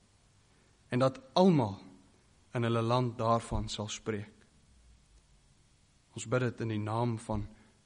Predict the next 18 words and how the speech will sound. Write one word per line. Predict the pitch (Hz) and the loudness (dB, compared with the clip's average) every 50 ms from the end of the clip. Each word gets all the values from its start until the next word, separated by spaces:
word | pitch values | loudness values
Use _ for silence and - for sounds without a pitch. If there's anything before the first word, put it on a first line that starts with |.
| _ _ _ - | _ _ _ -8
ons | 113 110 107 101 - - - | -6 -4 -4 -4 -6 -10 -4
koning, | - 131 131 123 110 95 - - - - - - _ _ _ _ _ _ _ _ _ - | 0 2 2 2 0 -2 -4 -10 -18 -20 -20 -20 _ _ _ _ _ _ _ _ _ -8
ons | 113 110 - | -8 -6 -4
Here, | 117 113 123 135 123 110 95 - - - - _ _ _ _ _ _ _ _ _ _ _ - | -4 -2 0 0 -2 -2 -4 -10 -14 -20 -20 _ _ _ _ _ _ _ _ _ _ _ -10
wat | 110 - - | -10 -6 -4
ons | - 131 131 123 - - | -2 -2 -2 -2 -2 -2
mag | 120 120 113 - - - | -4 -4 -4 -6 -8 -8
ken. | 123 110 104 107 - - - - _ _ _ _ _ _ _ _ _ _ _ _ _ _ _ _ _ 117 | -6 -6 -6 -8 -12 -16 -20 -20 _ _ _ _ _ _ _ _ _ _ _ _ _ _ _ _ _ -4
Amen. | 107 101 98 98 92 - - - _ _ _ _ _ _ _ _ _ _ _ _ _ _ _ _ - - _ _ _ _ _ _ _ _ _ _ _ _ - - - - - - - - - - - - - - - - - - - - - - - - - - - - - - - - - - - - - - - - - - - - - - - - - - - - - - - - - - - - - - - - - - | -2 -2 -2 -4 -8 -10 -16 -20 _ _ _ _ _ _ _ _ _ _ _ _ _ _ _ _ -20 -20 _ _ _ _ _ _ _ _ _ _ _ _ -20 -20 -20 -20 -20 -20 -20 -20 -20 -20 -20 -20 -20 -20 -20 -20 -20 -20 -20 -20 -20 -20 -20 -18 -16 -16 -16 -18 -18 -20 -20 -20 -20 -20 -20 -20 -20 -20 -20 -20 -20 -20 -20 -20 -20 -20 -20 -20 -20 -20 -20 -20 -20 -20 -20 -20 -20 -20 -20 -20 -20 -20 -20 -20 -12 -6
Na | 123 120 127 143 143 | -2 0 2 4 4
die | 147 143 131 | 4 4 4
liefdegawe | 123 131 151 - - 165 147 - - 165 165 165 156 160 | 4 2 0 0 -2 -4 -4 0 2 4 4 4 4 2
sing | 156 - 175 170 160 | 2 2 4 4 4
ons | 156 147 - | 4 4 2
Psalm | - 143 - 165 156 151 147 143 | -2 -2 0 2 4 4 4 4
honderd | 123 127 151 170 165 160 151 | 4 4 4 4 4 4 2
en | 139 135 139 | 0 0 0
een, | 196 190 175 147 147 | 2 2 2 2 2